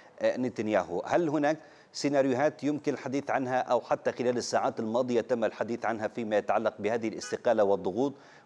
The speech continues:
وكيف يقرأ نتنياهو هذه الاستقالة وآثارها أيضا بشكل أو بآخر؟ كيف تنعكس على المستوى السياسي وعلى مستوى التحركات، آه، أم حكومة الاحتلال سواء كان في القدس أو حتى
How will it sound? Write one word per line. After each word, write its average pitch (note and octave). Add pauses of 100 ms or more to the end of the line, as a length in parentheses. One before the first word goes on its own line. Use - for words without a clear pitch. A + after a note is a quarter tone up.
وكيف B2+
يقرأ B2
نتنياهو A2+
هذه A2
الاستقالة A2+
وآثارها A#2
أيضا A2 (320)
بشكل B2
أو A#2+
بآخر؟ A2+
كيف B2
تنعكس A#2
على A2
المستوى A2+
السياسي B2
وعلى G#2+
مستوى A#2+
التحركات، A2+ (380)
آه، G#2+
أم A2+
حكومة B2+
الاحتلال A#2
سواء A#2
كان B2+
في C3+
القدس C#3+
أو B2
حتى C3